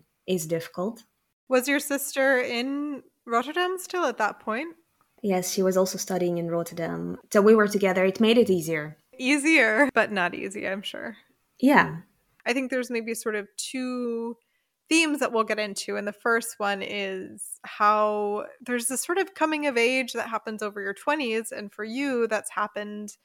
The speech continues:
Speaker 2: all in the Netherlands. So I'd love to hear what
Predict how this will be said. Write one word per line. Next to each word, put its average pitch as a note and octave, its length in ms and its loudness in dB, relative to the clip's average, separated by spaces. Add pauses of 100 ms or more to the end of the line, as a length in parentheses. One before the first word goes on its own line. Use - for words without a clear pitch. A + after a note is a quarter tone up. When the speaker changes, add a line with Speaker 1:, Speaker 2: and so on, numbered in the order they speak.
(120)
Speaker 2:
all A3+ 220 4
in D#4+ 120 2
the D4+ 60 2
Netherlands. D4+ 760 0 (320)
So C4+ 160 2
I'd C4 80 2
love D#4 140 0
to F4 120 2
hear D4+ 480 2
what A#3 560 0